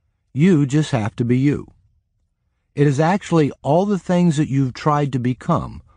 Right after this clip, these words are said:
or tried to eliminate, or hide about you that have gotten in your way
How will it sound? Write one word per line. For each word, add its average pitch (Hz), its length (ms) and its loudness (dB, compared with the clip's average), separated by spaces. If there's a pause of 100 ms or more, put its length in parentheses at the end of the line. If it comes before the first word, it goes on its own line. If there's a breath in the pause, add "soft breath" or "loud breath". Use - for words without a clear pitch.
(160)
or 120 160 0
tried 147 380 0
to 147 140 2
eliminate, 123 720 0 (240)
or 123 180 0
hide 113 480 -2
about 98 360 -6
you 95 220 -2
that 147 160 2
have 135 140 -2
gotten 151 320 0
in 151 100 0
your 143 180 2
way 123 420 0